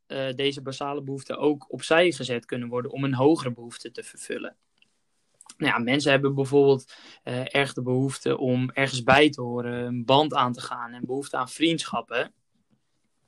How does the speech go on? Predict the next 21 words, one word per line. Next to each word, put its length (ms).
En, 480
ehm, 600
ja, 200
zo 160
zou 220
het 100
dus 160
ook 200
kunnen 240
zijn 400
dat 240
mensen 720
de 120
behoefte 360
aan 200
hun 100
veiligheid 840
even 300
opzij 400
zetten 580
om, 380